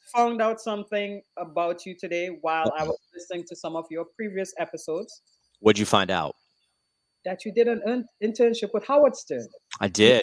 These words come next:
Speaker 2: Yeah, I did an internship
Speaker 1: How was
Speaker 2: at, uh,
Speaker 1: that? How was that?
Speaker 2: ninety-two three K Rock for the, <clears throat> for the New Yorkers.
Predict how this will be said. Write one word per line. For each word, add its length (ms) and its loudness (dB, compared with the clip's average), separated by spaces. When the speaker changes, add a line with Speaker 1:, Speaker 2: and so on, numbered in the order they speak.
Speaker 2:
Yeah, 140 2
I 80 -2
did 180 -2
an 60 0
internship 380 -2
Speaker 1:
How 80 10
was 100 8
Speaker 2:
at, 80 6
uh, 120 6
Speaker 1:
that? 140 6
How 140 2
was 420 4
that? 360 0
Speaker 2:
ninety-two 340 2
three 240 -6
K 220 2
Rock 360 4
for 200 -4
the, 160 2
<clears throat> 380 2
for 140 -10
the 80 -4
New 100 -8
Yorkers. 760 -2